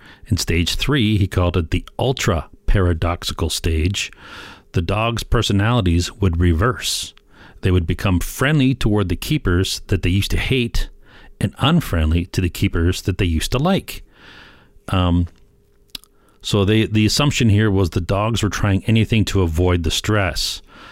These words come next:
I mean, I can't blame the dog for hating the keeper that he used to like, considering they're s-,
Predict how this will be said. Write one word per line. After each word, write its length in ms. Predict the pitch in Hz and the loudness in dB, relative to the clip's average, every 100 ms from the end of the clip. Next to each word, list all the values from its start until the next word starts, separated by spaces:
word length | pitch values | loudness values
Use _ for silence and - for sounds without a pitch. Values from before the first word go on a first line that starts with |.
| - - - | -20 -20 -4
I 40 | 95 | 2
mean, 200 | 87 87 | 2 0
I 100 | - | -4
can't 320 | 117 - 160 95 | -4 0 0 2
blame 220 | 98 87 | 2 2
the 100 | 82 | 0
dog 460 | 78 78 78 95 - _ | 0 0 0 -2 -6 _
for 240 | - - 82 | -8 -4 -2
hating 600 | - 131 127 98 92 95 - - | 0 0 4 4 2 0 -8 -6
the 100 | 98 | -4
keeper 320 | - 127 107 | 0 0 0
that 140 | 92 87 | 2 2
he 60 | |
used 160 | 95 - | 2 2
to 40 | |
like, 480 | 90 113 98 107 - | 0 2 2 0 -4
considering 520 | - 95 - 107 101 92 | -6 -4 0 2 4 4
they're 140 | 87 | 2
s-, 280 | - - | 0 -2